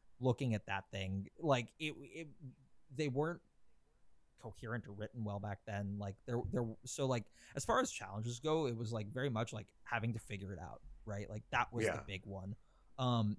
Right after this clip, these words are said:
Speaker 1: there's a gentleman on TikTok who I, like, summed it up really well, but, like,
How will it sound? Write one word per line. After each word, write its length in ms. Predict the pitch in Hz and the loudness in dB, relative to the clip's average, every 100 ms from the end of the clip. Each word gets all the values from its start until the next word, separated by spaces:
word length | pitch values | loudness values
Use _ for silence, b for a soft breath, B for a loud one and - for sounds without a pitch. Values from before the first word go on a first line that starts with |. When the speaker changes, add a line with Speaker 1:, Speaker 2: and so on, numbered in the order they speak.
| 127 | 4
Speaker 1:
there's 240 | 143 131 | 6 6
a 60 | 131 | 2
gentleman 580 | 120 143 156 160 135 123 - | 2 2 4 2 0 -2 -6
on 160 | 117 110 | 0 0
TikTok 520 | - 110 - 101 - | 0 -6 -2 -4 -4
who 560 | - 113 104 98 98 95 _ - - | -4 -2 0 0 -2 -6 _ -20 -10
I, 160 | 107 101 | -8 -6
like, 160 | 107 95 - - | -8 -8 -10 -14
summed 440 | - - 127 123 | -10 -4 0 2
it 80 | 117 | 4
up 120 | 104 - | 2 0
really 240 | 104 101 | -4 -4
well, 220 | 98 101 | -2 -4
but, 200 | 101 98 | -4 -6
like, 240 | - 101 | -8 -10